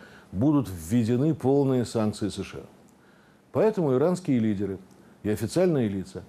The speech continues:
призывают к казни экономических преступников на основании распространения коррупции на земле. <clears throat> Вряд ли это поможет устранить глубинные причины коррупции и неэффективности нынешней иранской экономики.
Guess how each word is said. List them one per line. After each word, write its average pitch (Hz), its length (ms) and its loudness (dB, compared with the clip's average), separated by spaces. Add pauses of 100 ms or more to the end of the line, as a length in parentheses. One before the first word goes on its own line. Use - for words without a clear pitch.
(100)
призывают 120 500 0
к - 220 -20
казни 101 500 0 (180)
экономических 104 800 -4
преступников 107 680 -2 (400)
на 110 160 0
основании 131 540 0
распространения 123 1040 0
коррупции 113 680 0
на 110 160 2
земле. 104 380 -2 (260)
<clears throat> - 600 -6
Вряд 190 240 4
ли 123 80 2
это 104 160 -2
поможет 107 420 -2
устранить 107 400 -2
глубинные 104 540 0
причины 92 400 -4
коррупции 135 540 -4 (360)
и 120 100 0
неэффективности 120 800 0
нынешней 104 460 0
иранской 98 400 -4
экономики. 92 540 -8